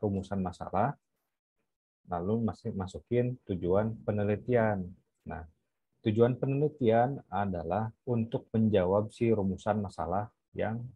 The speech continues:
tadi, gitu. Oke.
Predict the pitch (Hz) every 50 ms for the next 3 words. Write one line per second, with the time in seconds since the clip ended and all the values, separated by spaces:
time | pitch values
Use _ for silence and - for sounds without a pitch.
0 | _ - _ _ _ - 110 117 110 104 107 - - - - - - - - -
1 | - - - - - 90 - - _ - - - _ - 131 127 - - - -
2 | - - - - _ _ _ _ _ _ _ _ _ _ _ _ _ _ _ -
3 | 92 90 87 80 - _